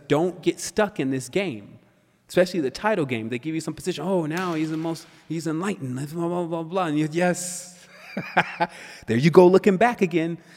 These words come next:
reflecting. "Yes, I did achieve."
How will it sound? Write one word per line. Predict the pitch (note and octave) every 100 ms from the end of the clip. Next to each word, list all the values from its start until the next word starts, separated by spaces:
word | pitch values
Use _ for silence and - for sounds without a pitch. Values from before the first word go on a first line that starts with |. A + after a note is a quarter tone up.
| -
reflecting. | C3 D#3+ - - G#3+ - A#2+ D#2+ C#2+ - _ _
"Yes, | C#3 D#3 G#3 G3 - - - _ _ _ -
I | D3 F3
did | D3+ B2+ F3 E3
achieve." | C3+ - C3+ B2+ A2+ A#2